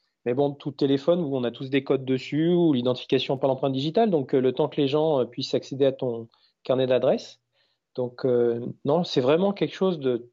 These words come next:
de très, c'est léger, c'est pas contraignant, euh, ça a que des avantages. Et,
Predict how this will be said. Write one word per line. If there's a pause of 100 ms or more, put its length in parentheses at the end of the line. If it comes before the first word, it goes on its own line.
(120)
de
très, (180)
c'est
léger,
c'est
pas
contraignant,
euh, (380)
ça
a
que
des
avantages. (400)
Et,